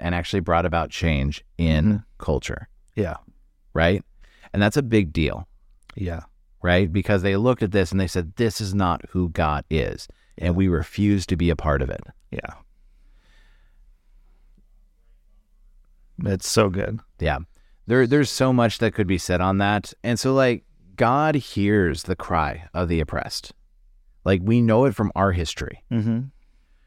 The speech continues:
Speaker 1: In the nasty nastiness,
Speaker 2: Mm-hmm.
Speaker 1: God will hear the cry of the oppressed, and he sends out people to address it. Often people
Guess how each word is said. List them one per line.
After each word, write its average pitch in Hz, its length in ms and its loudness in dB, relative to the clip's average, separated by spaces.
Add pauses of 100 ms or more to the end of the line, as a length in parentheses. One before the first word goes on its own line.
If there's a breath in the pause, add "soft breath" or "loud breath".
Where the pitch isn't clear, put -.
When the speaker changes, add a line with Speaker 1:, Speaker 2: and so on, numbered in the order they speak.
(200)
Speaker 1:
In 101 260 4
the 92 140 2
nasty 104 580 2
nastiness, 87 720 -2 (140)
Speaker 2:
Mm-hmm. 107 240 -6 (840)
Speaker 1:
God 104 380 2
will 104 220 2
hear 92 200 2
the 90 80 -2
cry 87 200 0
of 85 100 2
the 85 80 2
oppressed, 82 380 -2
and 85 120 -4
he 90 220 0
sends 104 640 -2 (220)
out 85 360 -2 (200)
people 76 500 0 (200)
to 82 200 2
address 69 340 -2
it. - 140 -6 (1700)
Often 113 380 4
people 123 460 0